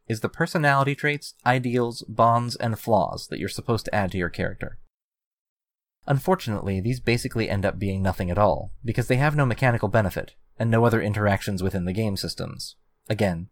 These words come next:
in contrast to the Zweihander alignment, where the character experiences danger and trauma,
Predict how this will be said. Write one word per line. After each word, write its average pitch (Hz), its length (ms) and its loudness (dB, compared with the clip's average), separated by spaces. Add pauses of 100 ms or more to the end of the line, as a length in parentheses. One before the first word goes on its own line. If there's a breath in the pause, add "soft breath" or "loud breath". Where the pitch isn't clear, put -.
in 107 180 -2
contrast 135 500 2
to - 60 -12
the 87 120 -14
Zweihander 107 460 0
alignment, 92 440 -4 (460)
where 107 140 -2
the 95 60 -2
character 110 400 0
experiences 117 680 0
danger 101 320 -2
and 90 120 -2
trauma, 92 440 0